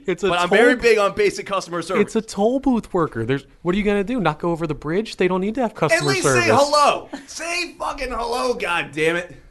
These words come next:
Speaker 1: Yeah, but they're, they don't need to have customer service 'cause there's no, I mean, what are you gonna
Speaker 2: It's
Speaker 1: do?
Speaker 2: a basic people skills thing.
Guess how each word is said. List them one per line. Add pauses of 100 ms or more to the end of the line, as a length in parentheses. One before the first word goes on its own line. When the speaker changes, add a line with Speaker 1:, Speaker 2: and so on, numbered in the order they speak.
(280)
Speaker 1:
Yeah,
but
they're,
they
don't
need
to
have
customer
service
'cause
there's
no, (380)
I
mean, (400)
what
are
you
gonna
Speaker 2:
It's
Speaker 1:
do?
Speaker 2:
a
basic
people
skills
thing.